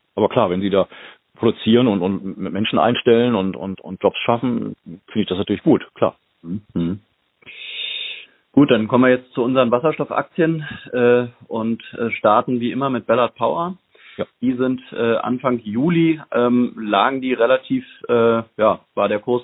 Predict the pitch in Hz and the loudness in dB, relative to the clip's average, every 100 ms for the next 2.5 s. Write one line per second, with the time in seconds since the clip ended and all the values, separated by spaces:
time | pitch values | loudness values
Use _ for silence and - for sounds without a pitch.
0 | - 107 107 120 110 110 110 113 117 113 | -6 -10 -8 -4 -2 0 2 0 -2 -8
1 | - 110 107 - 123 175 120 101 127 - | -10 -6 -4 0 0 0 -2 -2 -4 -6
2 | - 110 113 110 | -4 2 2 2